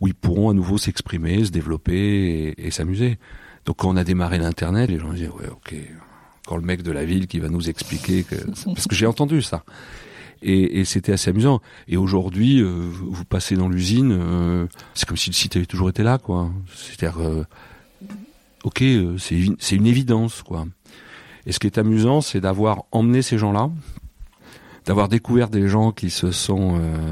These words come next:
Speaker 1: révélés, c'est-à-dire que, au-delà du savoir-faire technique qu'ils avaient,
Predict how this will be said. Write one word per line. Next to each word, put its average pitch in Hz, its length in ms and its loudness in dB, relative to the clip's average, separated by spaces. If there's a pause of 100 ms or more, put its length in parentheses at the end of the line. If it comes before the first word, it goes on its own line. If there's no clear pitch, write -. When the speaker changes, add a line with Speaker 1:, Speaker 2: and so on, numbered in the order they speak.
(680)
Speaker 1:
révélés, 123 400 2 (100)
c'est-à-dire 92 460 -2
que, 90 400 0
au-delà 104 320 2
du 95 80 -4
savoir-faire 90 560 -2
technique - 400 -2
qu'ils 90 240 -6
avaient, 104 320 0